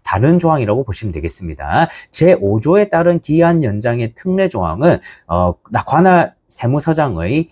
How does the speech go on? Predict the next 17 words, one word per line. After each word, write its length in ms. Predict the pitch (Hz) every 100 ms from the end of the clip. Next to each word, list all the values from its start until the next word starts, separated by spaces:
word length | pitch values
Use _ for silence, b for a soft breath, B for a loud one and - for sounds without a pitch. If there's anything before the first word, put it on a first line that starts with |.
| b -
인정이라든지 1080 | 208 214 220 180 107 101 87 92 156 120 b _
뭐 140 | 92
납세자의 500 | 107 - 170 143 190
신청 600 | 196 220 226 220 202 202
행위 360 | 170 127 135 -
없이 640 | - 82 - 156 82 165 202 B _
자동적으로 1000 | - 165 220 196 180 185 127 82 165 170 _
토요일이라든지 840 | - 175 180 156 131 113 101 104 147
일요일이 960 | 135 170 170 170 147 135 165 190 185 - _
기한이면 720 | - 165 160 104 98 139 80
자동적으로 720 | - 123 180 180 170 180 165
연장되는 760 | 87 92 110 120 110 107 147 170 _ -
규정이고요. 680 | 135 160 95 80 139 127 B B B
제육 500 | - 143 143 156 180
조에 320 | - 240 233 -
따른 320 | 113 123 131
것은 520 | 87 - 76 80 202